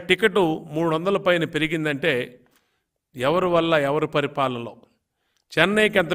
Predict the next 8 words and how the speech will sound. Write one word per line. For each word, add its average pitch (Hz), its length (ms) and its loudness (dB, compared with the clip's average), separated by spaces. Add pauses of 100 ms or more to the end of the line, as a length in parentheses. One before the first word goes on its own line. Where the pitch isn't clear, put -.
పెరిగింది, 147 440 -2 (1040)
పక్కనున్నటువంటి 185 880 2 (480)
ఏలూరుకో 170 680 4 (120)
లేదంటే 170 460 2
తాడేపల్లిగూడానికో 165 1080 2 (180)
రాజమండ్రికో 175 800 2 (680)
ఎంత 240 300 4
ఆర్టీసీ 254 480 6